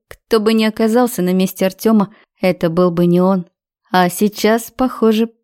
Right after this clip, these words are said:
пора что-то менять. Я покормила сонную дочку, уложила ее спать и вместо того, чтобы рыдать, как планировала на прогулке, нашла телефон агентства недвижимости,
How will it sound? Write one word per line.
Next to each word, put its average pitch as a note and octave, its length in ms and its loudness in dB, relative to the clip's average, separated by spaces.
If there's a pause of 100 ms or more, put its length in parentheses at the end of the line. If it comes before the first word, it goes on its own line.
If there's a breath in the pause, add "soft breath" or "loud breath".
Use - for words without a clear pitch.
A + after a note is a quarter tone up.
пора F#3 340 0
что-то F3 340 -6
менять. F3 540 -2 (340)
Я G3+ 200 0
покормила A3 580 2
сонную G3 520 0
дочку, A3+ 440 -2 (320)
уложила G#3 400 2
ее G#3+ 240 2
спать B3+ 400 -4
и F#3 60 -2
вместо F#3+ 340 -2
того, G3 340 0
чтобы E3+ 300 -6
рыдать, F#3 480 -2 (160)
как - 220 -8
планировала F#3+ 560 2
на F#3+ 100 0
прогулке, F#3 560 -2 (360)
нашла G#3 440 0
телефон G3 520 -2
агентства F3+ 480 -2
недвижимости, F#3 920 0